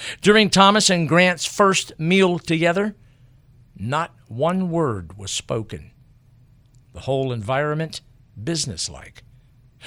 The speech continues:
Regardless what Grant may have thought about Thomas,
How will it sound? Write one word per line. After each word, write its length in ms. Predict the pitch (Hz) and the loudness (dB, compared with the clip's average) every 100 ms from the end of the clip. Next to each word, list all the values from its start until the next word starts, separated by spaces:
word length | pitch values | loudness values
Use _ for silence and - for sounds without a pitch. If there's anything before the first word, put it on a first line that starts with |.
| - | -6
Regardless 480 | 165 156 214 262 262 | 2 6 8 6 2
what 200 | 196 190 | 0 -2
Grant 340 | 165 196 196 | 2 2 2
may 120 | 185 180 | 0 0
have 120 | 160 | -2
thought 360 | - 214 220 | 0 4 4
about 300 | 180 107 98 | 4 0 -6
Thomas, 500 | - 104 85 90 - | -10 -10 -8 -8 -8